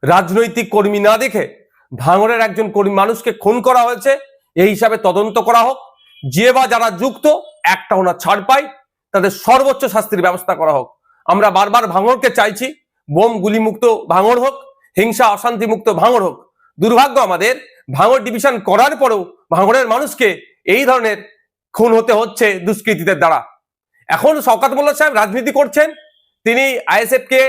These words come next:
আমাদেরকে দেখে দেওয়ার চেষ্টা করছে, কিন্তু শওকত সাহেবের যদি আমরা প্রিভিয়াস রেকর্ড দেখি, সেই রাজ্জাক সর্দার থেকে শুরু করে,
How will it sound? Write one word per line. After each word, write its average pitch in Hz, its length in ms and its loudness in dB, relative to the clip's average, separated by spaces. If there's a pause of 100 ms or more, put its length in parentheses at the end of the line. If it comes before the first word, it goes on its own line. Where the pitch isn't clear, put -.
(420)
আমাদেরকে 226 540 0
দেখে 214 200 0
দেওয়ার 220 220 -2
চেষ্টা 208 280 -4
করছে, 175 300 -6 (340)
কিন্তু 262 220 0
শওকত 254 380 0
সাহেবের 285 260 0
যদি 269 120 -2
আমরা 277 160 2
প্রিভিয়াস 254 480 -2
রেকর্ড 254 320 2
দেখি, 208 260 -4 (540)
সেই 208 160 0
রাজ্জাক 180 420 0
সর্দার 233 360 0
থেকে 254 180 -2
শুরু 233 220 -4
করে, 277 180 4